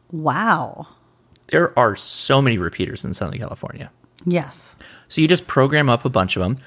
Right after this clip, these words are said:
Speaker 2: start scanning through it, start cutting ones out that you never hear anything on or that aren't close. Like, start going, you know, far away and then bring in
Speaker 1: Right.
Speaker 2: the core nucleus of, of repeaters in.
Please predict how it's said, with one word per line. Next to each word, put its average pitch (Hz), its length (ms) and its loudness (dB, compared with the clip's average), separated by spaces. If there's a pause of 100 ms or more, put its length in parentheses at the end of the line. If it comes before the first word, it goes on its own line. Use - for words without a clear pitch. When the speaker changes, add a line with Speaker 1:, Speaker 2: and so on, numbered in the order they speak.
(260)
Speaker 2:
start 117 260 2
scanning 117 300 2
through 104 200 0
it, 92 120 -2 (280)
start - 300 -4
cutting 117 340 2
ones 120 280 2
out 95 240 2
that - 160 -4
you 101 180 -4
never 104 420 0
hear 104 220 -2
anything 113 360 -2
on 85 300 -2 (280)
or 113 160 4
that 110 220 4
aren't 101 260 4
close. - 480 -4
Like, 110 120 0
start 110 240 2
going, 95 380 0
you 92 80 -2
know, 82 220 -4 (960)
far 110 420 2
away 95 420 2
and 87 160 -2
then 87 220 -6 (720)
bring 107 220 4
in 95 60 4
Speaker 1:
Right. 92 180 2
Speaker 2:
the - 60 -10
core 92 320 2 (280)
nucleus 98 760 0
of, 82 400 -6
of 71 280 -4
repeaters 82 560 -6
in. 80 240 -6